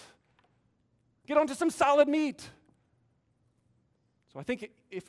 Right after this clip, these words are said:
in the context of the very words and the writer that the Hebrews uses these words, isn't there just something that's like, I read this and I'm thinking, "This sounds and looks like a Christian,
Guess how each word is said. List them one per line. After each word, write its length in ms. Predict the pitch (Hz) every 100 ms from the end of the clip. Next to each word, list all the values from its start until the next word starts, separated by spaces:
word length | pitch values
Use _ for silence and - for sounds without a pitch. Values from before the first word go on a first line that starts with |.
| _
in 80 | 214
the 60 | 214
context 460 | - 269 277 -
of 80 | 190
the 40 | 170
very 280 | 185 247
words 420 | 220 196 202 202 180
and 80 |
the 60 | 156
writer 320 | 170 196 202
that 160 | 180 165
the 40 |
Hebrews 600 | 139 - 185 165 147 143
uses 460 | 156 160 214 170 143
these 240 | 143 123
words, 400 | 127 107 101 - _ _ _ _ _ _ _ _ _ _ _ _ _ _ _ -
isn't 280 | 285 349 339
there 100 | 311
just 280 | 277 - -
something 340 | 262 - 269
that's 180 | 247 -
like, 260 | 226 - - _ _ _ -
I 160 | 254
read 260 | 294 285 220
this 320 | 294 277 - -
and 100 | 214
I'm 120 | 226
thinking, 440 | - 240 208 165 139 _ _ _ _ _ _
"This 160 | 320 330
sounds 420 | - 170 175 165
and 100 | 143
looks 220 | 147 -
like 140 | 143 127
a 40 |
Christian, 480 | - 147 - 175 180